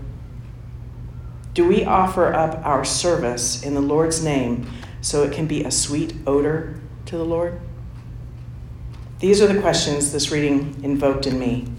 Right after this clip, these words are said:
It is good to do a personal inventory every once in a while to make sure that we are in right relationship with the Lord. So if we look at this lesson using our theme of darkness to light,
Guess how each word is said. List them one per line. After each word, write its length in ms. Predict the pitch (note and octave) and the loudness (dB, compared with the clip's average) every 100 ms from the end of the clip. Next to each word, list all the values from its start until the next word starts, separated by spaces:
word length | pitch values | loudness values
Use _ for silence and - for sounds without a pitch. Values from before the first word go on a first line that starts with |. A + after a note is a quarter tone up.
| - - - - - - - - - - - | -10 -12 -12 -10 -10 -10 -12 -12 -14 -10 -4
It 160 | D#3+ | 0
is 180 | E3+ E3 | 0 2
good 440 | - A#3 D#3 B2+ | 8 10 10 6
to 100 | - | 2
do 180 | C3+ C3+ | 4 4
a 60 | B2+ | 4
personal 340 | C3 - B2+ | 0 0 0
inventory 460 | B2 A#2+ B2 B2 B2 | 2 0 0 2 2
every 140 | G#2+ | 2
once 280 | A#2 A#2 - | 0 0 -2
in 60 | C3 | -2
a 20 | |
while 440 | A#2+ A#2+ A#2 - - - - - | 0 0 -2 -8 -10 -12 -14 -10
to 100 | - | 0
make 160 | C#3 C3+ | 2 2
sure 280 | - D3+ C#3 | 2 2 2
that 100 | A#2+ | 2
we 80 | C3+ | 2
are 80 | |
in 100 | C3 | 2
right 220 | B2 B2 A#2+ | 0 0 -2
relationship 580 | A#2+ A#2+ C3 - A#2+ | -2 -2 -4 -6 -6
with 140 | - - | -6 -8
the 60 | |
Lord. 340 | - A2 F#2 - - - - - - - - - - - - - - - - - - - - - - | -4 -4 -4 -6 -12 -12 -12 -12 -12 -12 -12 -12 -12 -12 -12 -12 -14 -14 -12 -12 -12 -12 -12 -12 -6
So 180 | - F3+ | 0 4
if 60 | |
we 100 | F#3 | 6
look 220 | F#3+ G#3+ - | 8 8 6
at 220 | E3+ D#3+ | 2 2
this 200 | D#3 D3 | 2 4
lesson 840 | D#3 D3+ D3 C3+ C3 - - - - | 4 4 4 6 6 2 -4 -8 -4
using 320 | D#3 D3 D3 | 0 2 2
our 140 | C3+ C3+ | 2 0
theme 200 | - D3 | 0 2
of 120 | C3 | 2
darkness 480 | C3+ C3+ C3+ C3+ B2 - | 4 2 2 -2 -2 -4
to 60 | |
light, 460 | C3+ D3+ D3 B2 | -2 0 0 -2